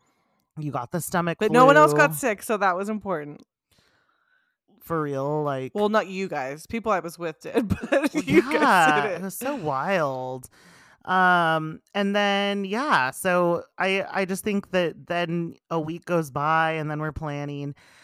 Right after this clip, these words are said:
Speaker 1: Um, but from, you can tell from the title of this episode, I'm sure that the,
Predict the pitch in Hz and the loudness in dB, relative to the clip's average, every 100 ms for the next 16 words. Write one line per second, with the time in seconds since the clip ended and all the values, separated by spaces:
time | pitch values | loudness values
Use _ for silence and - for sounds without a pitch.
0 | - - - 170 160 151 147 147 143 _ | -20 -16 -2 0 2 0 -2 -6 -14 _
1 | 135 170 233 175 - - 196 196 196 208 | -2 4 4 4 -2 -4 -2 0 -2 -2
2 | 226 240 233 - 262 247 202 185 - 170 | -2 4 4 4 0 0 0 0 0 0
3 | 170 170 147 160 165 - 160 156 151 151 | 0 0 -2 -2 -2 -4 -2 0 0 -2
4 | - 160 151 143 147 - 160 151 | 0 2 2 0 -4 -4 -4 -4